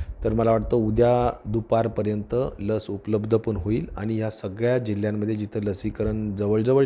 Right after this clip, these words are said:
थांबलेलं आहे, त्या जिल्ह्यांमध्ये तातडीनं लस उपलब्ध केली जाईल. आप-, लसीच्या संदर्भाने आपण आता स-, आपलं सर्व, सार्वभौम सभागृह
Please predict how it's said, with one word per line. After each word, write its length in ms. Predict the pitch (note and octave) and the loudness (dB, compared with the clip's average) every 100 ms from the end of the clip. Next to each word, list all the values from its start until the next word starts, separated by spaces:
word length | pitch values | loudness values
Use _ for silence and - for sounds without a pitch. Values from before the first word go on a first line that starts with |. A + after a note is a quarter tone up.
| C3 | 2
थांबलेलं 440 | G2+ G2 A2 G#2 | -2 2 4 2
आहे, 200 | E2+ F2 - _ - _ _ | 0 -6 -12 _ -20 _ _
त्या 100 | A2 | -4
जिल्ह्यांमध्ये 560 | A2 G#2+ G#2 G#2 G#2 C3 - | -2 0 0 0 -2 -4 0
तातडीनं 580 | G2+ - G#2+ A2 C3+ F3+ - F#2+ | 0 0 0 2 0 -2 -6 -4
लस 280 | G2+ - - | -2 -2 -4
उपलब्ध 440 | G2 G2+ G#2 C3 B2+ | -8 -6 -4 -4 -2
केली 220 | F#2+ F2 | -2 -2
जाईल. 180 | D#2 D#2 - _ _ - - _ - - | -2 -4 -8 _ _ -20 -20 _ -20 -8
आप-, 420 | G#2+ A2 - - | -2 -2 -2 -4
लसीच्या 760 | A2+ A2 - C3+ C#3 C#3 C3+ - | 0 2 0 2 6 6 4 -2
संदर्भाने 920 | - A2+ A#2 A#2 A#2 A#2+ A#2+ B2 - - | -6 -2 0 0 0 -2 -2 -2 -4 -8
आपण 320 | G#2 - A2 | -4 -2 -2
आता 420 | G#2 - A2 A2 | -2 -2 0 0
स-, 600 | - - - - - - - _ _ - - | -2 -6 -8 -12 -14 -16 -18 _ _ -14 -8
आपलं 320 | G#2+ - G#2 | -8 -6 -4
सर्व, 440 | - G#2 G#2+ A2+ | -2 0 2 2
सार्वभौम 680 | - - G#2 A#2 A#2 B2+ C3+ | 2 -2 2 2 4 4 2
सभागृह 720 | - G#2+ G#2+ G#2+ G#2+ A2+ A2+ | -2 0 0 0 0 2 0